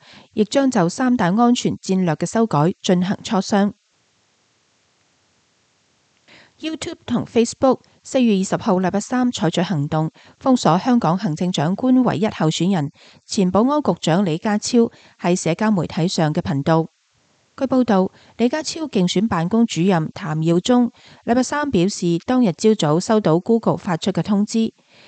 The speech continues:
競選團隊嘅 YouTube 賬戶因為違反咗美國制裁令被凍結。香港二零一九年爆發大規模反送中民主抗議活動，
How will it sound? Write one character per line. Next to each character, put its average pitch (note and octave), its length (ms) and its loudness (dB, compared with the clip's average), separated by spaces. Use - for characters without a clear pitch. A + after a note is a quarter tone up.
競 G3 160 0
選 F#3+ 200 2
團 A3 240 -2
隊 D#3 160 0
嘅 F3+ 120 -2
YouTube A3 480 2
賬 F3 240 2
戶 D#3+ 240 -2
因 D#4+ 100 -6
為 C#4 120 2
違 E3 180 0
反 F#3 220 -2
咗 A3 100 0
美 E3 180 0
國 E3+ 240 0
制 E3+ 160 0
裁 D3+ 200 -6
令 D#3+ 240 -4
被 D#3 140 -6
凍 D#3 180 0
結。 E3 220 -2
香 A#3 160 2
港 F3+ 360 0
二 F3+ 80 2
零 E3 160 -2
一 A3 100 0
九 E3+ 220 -2
年 E3 180 -2
爆 A#3 140 0
發 A#3 140 0
大 G3+ 240 -4
規 D4 240 -6
模 C#4+ 160 -2
反 D#3 280 -4
送 F#3+ 240 0
中 A3+ 220 2
民 F3+ 160 -2
主 - 140 -4
抗 D#3 260 -2
議 D#3+ 80 -2
活 D#3 140 2
動， D3+ 260 0